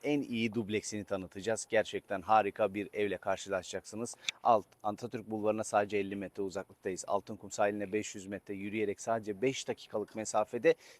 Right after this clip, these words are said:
Didim'in en iyi bölgesindesiniz. Fiyatımız iki yüz seksen bin euro, full eşyalı olarak satılık. Hemen evimiz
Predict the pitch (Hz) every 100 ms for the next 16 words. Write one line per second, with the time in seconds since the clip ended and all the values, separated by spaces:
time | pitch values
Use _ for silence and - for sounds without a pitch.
0 | - 131 139 127 113 120 131 117 110 110
1 | 104 104 - 104 98 113 131 - - -
2 | _ - 143 143 135 117 139 - 143 -
3 | 139 - 139 127 120 113 117 123 123 -
4 | - - 147 127 - 117 104 98 98 92
5 | - 135 - 123 - - - - 151 123
6 | - 143 127 127 -